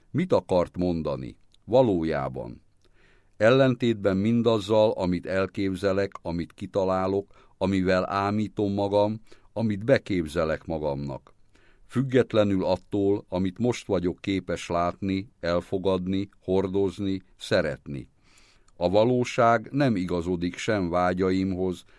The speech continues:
sem félelmeimhez. Még ha ellenállást érzek is vele szemben, ha hárítom és nem engedem magamhoz, akkor is működik,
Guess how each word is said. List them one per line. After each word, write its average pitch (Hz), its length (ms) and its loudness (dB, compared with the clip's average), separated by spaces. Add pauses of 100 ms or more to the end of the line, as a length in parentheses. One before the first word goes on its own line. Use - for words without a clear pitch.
sem 117 320 0
félelmeimhez. 73 1160 -4 (600)
Még 113 240 2
ha 120 180 2
ellenállást 104 800 2
érzek 98 440 -2
is 92 160 -8
vele 101 240 0
szemben, 95 640 -2 (300)
ha 85 160 -4
hárítom 98 880 -2
és - 240 -6
nem 120 180 2
engedem 90 480 0
magamhoz, 95 760 0 (340)
akkor 135 380 0
is 87 200 -4
működik, 98 720 -2